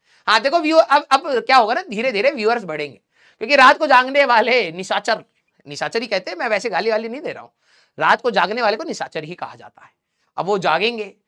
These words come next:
दिनचर्या उनकी खत्म हो चुकी है, सो चुके हैं, अब पढ़ाई करने आए, तो अचानक से उनको डाउट आएगा। तो इस बंदर मंकी वन कह देते हैं, your friend and monkey two you, ठीक है। हाँ,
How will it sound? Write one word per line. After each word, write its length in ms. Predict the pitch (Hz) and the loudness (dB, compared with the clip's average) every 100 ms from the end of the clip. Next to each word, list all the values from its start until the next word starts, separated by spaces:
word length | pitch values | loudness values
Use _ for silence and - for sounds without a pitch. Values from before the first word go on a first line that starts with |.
| _ _ | _ _
दिनचर्या 480 | 151 208 202 196 208 | -8 -6 -2 2 2
उनकी 200 | 202 196 | 2 -2
खत्म 280 | 190 185 226 | -8 -4 -4
हो 120 | 220 | -4
चुकी 220 | 220 220 | -6 -6
है, 60 | 247 | -6
सो 200 | - 160 | -6 -12
चुके 300 | 160 - 214 | -12 -8 -4
हैं, 100 | 254 | -2
अब 360 | 233 196 190 _ | 0 0 -2 _
पढ़ाई 260 | 151 139 180 | -6 -4 -4
करने 240 | 175 170 | -4 -8
आए, 120 | 160 | -10
तो 100 | 165 | -8
अचानक 420 | 214 208 233 302 320 | -8 -2 -2 0 -4
से 80 | |
उनको 200 | 262 233 | -6 -6
डाउट 260 | 180 160 156 | -2 -2 -4
आएगा। 300 | 117 104 _ _ _ _ _ _ _ _ _ _ _ | -16 -20 _ _ _ _ _ _ _ _ _ _ _
तो 60 | 247 | 0
इस 120 | 262 | 0
बंदर 340 | 262 269 285 262 | 0 0 2 0
मंकी 300 | 262 269 285 | -2 -2 0
वन 180 | 285 | 0
कह 120 | 285 285 | 2 0
देते 280 | 285 262 | 0 -4
हैं, 180 | 226 196 | -6 -8
your 260 | - 180 214 | -8 -2 -2
friend 380 | - 226 254 226 _ _ _ - | -2 0 0 0 _ _ _ -6
and 160 | 185 180 | -6 -4
monkey 340 | 202 214 247 | -6 -4 -6
two 220 | 254 254 170 170 - | -4 -4 -4 -8 -16
you, 220 | 123 123 - _ _ _ _ _ _ _ _ _ _ _ 156 | -20 -18 -18 _ _ _ _ _ _ _ _ _ _ _ -6
ठीक 140 | 151 | 2
है। 260 | 247 269 _ _ _ _ _ - | 4 2 _ _ _ _ _ -4
हाँ, 420 | 156 143 113 | -2 -2 -4